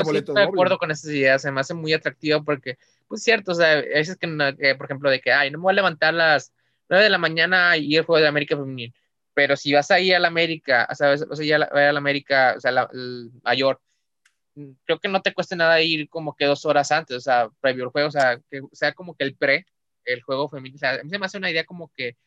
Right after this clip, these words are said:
Speaker 1: interesante, o sea, este, incluso en el consumo adentro, o sea, pues si está más tiempo, pues te vas a comprar más comida, o sea, que es, es, es un ganar-ganar. Entonces creo que esa estrategia es, es muy buena, la verdad.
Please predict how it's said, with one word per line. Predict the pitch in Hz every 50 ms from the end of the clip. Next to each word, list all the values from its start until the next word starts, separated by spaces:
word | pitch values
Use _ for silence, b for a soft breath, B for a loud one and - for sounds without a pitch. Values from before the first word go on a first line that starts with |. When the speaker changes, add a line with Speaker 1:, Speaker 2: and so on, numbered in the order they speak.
| _ _ _
Speaker 1:
interesante, | 143 139 139 131 127 - 143 147 160 151 - 180
o |
sea, | 160 - 135 131 - _ _ _ _ _ _ _ _ _ _
este, | 143 139 135 - _ - 147 139 135 _ _
incluso | 151 - 165 170 - 247
en | 233
el | 214 196
consumo | 165 151 139 - 180 170 180 185
adentro, | 165 165 170 160 190 185
o | 175
sea, | - 156 139 131 131 -
pues | - 139 135
si | 127
está | - - 165
más | 165 175 175 -
tiempo, | 180 175 175 185 180 _
pues | - 131 135 139 151 143
te | 147
vas | 143 151 165
a | 160
comprar | - 151 139 - 139 139
más | 143 147 139
comida, | - - 147 135 131 139 143
o | 147
sea, | 143 143 131 139
que | - 147
es, | 151 -
es, | - - - _ _ _ _ _ _ _
es | - 151 - 220
un | 220 233
ganar-ganar. | 226 208 175 175 180 175 185 170 143 123 127 127 - -
Entonces | 131 - - 143 - 165 160 -
creo | 170 170
que | - 190
esa | 190 -
estrategia | 220 - - 156 147 170
es, | 196 196
es | - 135 143
muy | 151 190 202
buena, | 156 127 131 170 175
la | 123 110
verdad. | 110 107 110 107 110 123